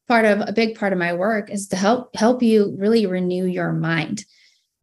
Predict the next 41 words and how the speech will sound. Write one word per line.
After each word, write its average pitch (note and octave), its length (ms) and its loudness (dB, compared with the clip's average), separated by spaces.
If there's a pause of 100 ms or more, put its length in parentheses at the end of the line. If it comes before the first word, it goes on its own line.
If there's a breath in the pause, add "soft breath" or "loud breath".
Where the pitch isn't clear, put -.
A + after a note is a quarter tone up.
(120)
The F#3 100 2
first G3 320 2
way F#3 160 4
you F3+ 100 -4
do G#3 140 4
that F3+ 220 2
is G3 120 -6
to G3 80 -6
become G3 240 -2
aware F3 760 -2
of G3+ 200 0
all G#3 240 4
the B3+ 120 4
thoughts A3+ 320 0
in G#3 80 4
the G3 80 0
background. D#3+ 680 -4
"I G3 100 4
have A3 260 4
to G#3+ 60 0
be F#3+ 160 0
perfect," E3 540 -4
or, D#3+ 300 0
"If, G#3+ 260 -2
if G#3+ 260 2
it's G#3+ 220 2
not B3+ 280 4
perfect, G#3+ 440 -2
then G3+ 140 2
I've F3+ 200 -2
failed," - 480 -6 (380)
right? F#3 180 2
There's G#3+ 280 4
no A3+ 400 6
gray F#3 360 0
area. D#3 340 -2
It's G#3+ 160 0
all F#3+ 200 0
black D#3 260 -4
and D#3+ 100 -12
white. D3+ 280 -8